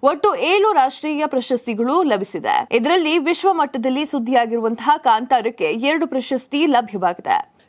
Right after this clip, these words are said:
ಕಾಂತಾರ ಸಿನಿಮಾದಲ್ಲಿ ನಟನೆ ಮಾಡಿದ ರಿಷಬ್ ಶೆಟ್ಟಿ ಅವರನ್ನ ಅತ್ಯುತ್ತಮ ನಟ ಪ್ರಶಸ್ತಿ ಪಡೆದಿದ್ದಾರೆ. ಇದೇ ಸಿನಿಮಾಗೆ ಅತ್ಯುತ್ತಮ ಮನೋರಂಜನಾ ಚಿತ್ರ ಅನ್ನುವಂಥದ್ದು ಕೂಡ ಲಭಿಸಿದೆ.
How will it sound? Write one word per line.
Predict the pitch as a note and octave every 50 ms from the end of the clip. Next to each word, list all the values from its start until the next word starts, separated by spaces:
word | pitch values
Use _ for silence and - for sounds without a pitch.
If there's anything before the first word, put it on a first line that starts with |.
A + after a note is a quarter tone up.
| _ -
ಕಾಂತಾರ | C#4 C#4+ D#4+ E4+ D#4+ G4+ G#4+ G#4+ G#4 G4+ G4+
ಸಿನಿಮಾದಲ್ಲಿ | - F#4+ F4 E4+ E4+ E4+ E4+ - F#4+ E4+ C4 G#3+ A#3
ನಟನೆ | C4 C4 C4 C4 D#4 C#4+ D4 C#4+
ಮಾಡಿದ | C4+ B3+ B3 B3 A#3 C4 C#4+ D4
ರಿಷಬ್ | C#4+ B3+ - D4+ C#4 C4+
ಶೆಟ್ಟಿ | - - B3+ B3 - C#4 D4
ಅವರನ್ನ | - G3+ G#3+ G#3+ A3+ A#3 G#3 E3+ -
ಅತ್ಯುತ್ತಮ | - C4+ C4 - F4+ D#4+ - F4+ E4 D#4+ D#4
ನಟ | C#4 A#3+ A3+ A3 - C4+ C4+ C4+ -
ಪ್ರಶಸ್ತಿ | - A#3+ B3 B3 - E4+ - - - A#3 A3
ಪಡೆದಿದ್ದಾರೆ. | A#3 - G#3+ G#3 - F#3+ - - - - - D2+ - - - _ _ _ _ - _ _ -
ಇದೇ | G#3 G#3+ C4 D4+
ಸಿನಿಮಾಗೆ | D4+ - D#4+ C#4 D4 D#4 D#4+ E4+ E4 C4
ಅತ್ಯುತ್ತಮ | C4 - - C4 C4 E4 D#4 D#4+ D4 D4 C#4+
ಮನೋರಂಜನಾ | C#4 A#3+ A3+ A#3 B3 C#4 E4 F4 D4 - E4 D4+ D4+
ಚಿತ್ರ | D4 - C4+ A3+ - A#3+ A#3 -
ಅನ್ನುವಂಥದ್ದು | - G#3 G#3+ G#3 G#3 G#3 G#3 - A3+ G3+ F#3+ F#3+
ಕೂಡ | F#3+ - G#3 G3 G#3+ C#4+
ಲಭಿಸಿದೆ. | D#4+ D4 B3 - - - _ - F#2 - - -